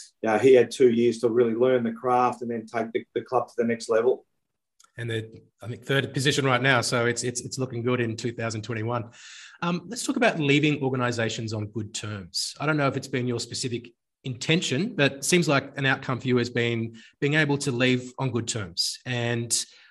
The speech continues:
Speaker 2: what, what's some advice that you can give people, uh,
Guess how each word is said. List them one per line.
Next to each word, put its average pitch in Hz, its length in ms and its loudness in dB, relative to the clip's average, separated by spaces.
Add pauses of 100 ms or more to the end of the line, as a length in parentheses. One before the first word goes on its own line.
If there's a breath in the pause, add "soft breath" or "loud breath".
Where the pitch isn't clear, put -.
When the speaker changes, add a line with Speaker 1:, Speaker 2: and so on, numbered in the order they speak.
(120 soft breath)
Speaker 2:
what, 202 300 0
what's 214 160 0
some 202 100 0
advice 151 340 2
that 139 80 -6
you 139 60 -8
can 135 100 -2
give 127 180 -2
people, 120 600 -2
uh, - 420 -20